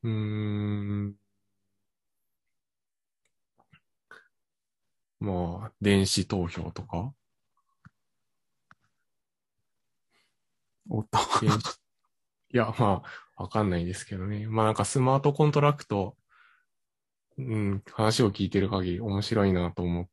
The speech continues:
Speaker 1: て、なんかもっと他の活用方法あるのかなって、こう考えたりしました。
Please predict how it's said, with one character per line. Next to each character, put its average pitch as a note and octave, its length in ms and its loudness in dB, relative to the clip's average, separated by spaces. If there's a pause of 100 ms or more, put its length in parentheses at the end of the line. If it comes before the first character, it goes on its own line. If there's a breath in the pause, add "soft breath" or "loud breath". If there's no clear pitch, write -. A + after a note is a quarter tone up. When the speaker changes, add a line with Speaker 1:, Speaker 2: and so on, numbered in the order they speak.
Speaker 1:
て、 - 260 -4 (340)
な G#2 120 0
ん F#2+ 80 -2
か F#2 160 -2
も A2+ 180 -2
っ - 80 -8
と - 80 -4
他 G#2 300 2
の G#2 160 4
活 A2+ 320 -2
用 G2+ 180 4
方 G#2+ 300 0
法 F#2 360 -6 (420 loud breath)
あ A2+ 120 0
る F#2+ 80 4
の E2 140 0
か F#2 140 0
な F#2 240 2
っ - 80 -12
て、 - 220 -8 (600)
こ - 120 -20
う - 20 -20
考 F2+ 300 -2
え E2+ 100 -4
た E2 120 -8
り E2 80 -4
し - 160 -8
ま E2+ 160 -4
し - 120 -12
た。 - 140 -20